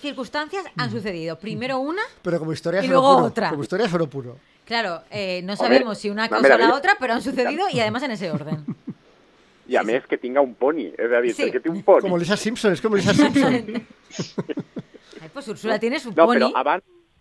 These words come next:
Speaker 1: Por ahí.
Speaker 3: No,
Speaker 1: Pues
Speaker 3: abans, abans d'estar trastornat jo per, per, per aquest descobriment, el que us volia comentar és,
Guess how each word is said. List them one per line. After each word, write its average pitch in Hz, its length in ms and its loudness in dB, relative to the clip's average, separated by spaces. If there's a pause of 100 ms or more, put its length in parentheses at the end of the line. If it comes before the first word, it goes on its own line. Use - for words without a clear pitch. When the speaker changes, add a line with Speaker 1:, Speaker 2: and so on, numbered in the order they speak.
(260)
Speaker 1:
Por 208 140 -10
ahí. 240 320 -8 (520)
Speaker 3:
No, 151 160 -4
Speaker 1:
Pues 104 100 -10
Speaker 3:
abans, 139 240 -2 (220)
abans 139 220 -4
d'estar 170 300 -4
trastornat 143 680 -4
jo 147 200 -2
per, 92 420 -6
per, 98 180 -6
per - 160 -6
aquest 107 200 -10
descobriment, 120 580 -6
el 101 80 -8
que - 140 -6
us - 40 -20
volia 101 280 0
comentar 131 360 0
és, 139 160 2